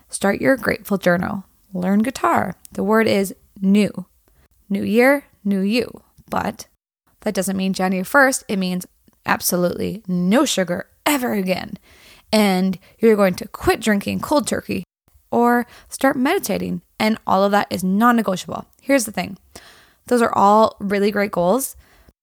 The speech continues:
but they do not need to be achieved cold turkey all in one day. Wham bam. So how about this? If your goal is no sugar, do you put sugar in your coffee? Start there.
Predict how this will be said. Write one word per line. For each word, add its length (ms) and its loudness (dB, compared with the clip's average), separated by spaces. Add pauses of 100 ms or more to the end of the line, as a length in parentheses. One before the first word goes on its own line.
(240)
but 160 -2
they 100 4
do 240 0
not 460 2
need 240 -4
to 80 -14
be 120 -4
achieved 680 -2
cold 240 -4
turkey 420 -2 (220)
all 160 4
in 120 -4
one 180 0
day. 360 0 (280)
Wham 220 -4
bam. 380 2 (140)
So 340 -2 (300)
how 180 -6
about 240 -4
this? 320 -4 (580)
If 140 -8
your 80 2
goal 360 4
is 280 -2
no 240 -2
sugar, 460 0 (840)
do 80 2
you 140 4
put 240 -2
sugar 280 -2
in 80 4
your 120 0
coffee? 600 -2 (280)
Start 460 -4
there. 320 2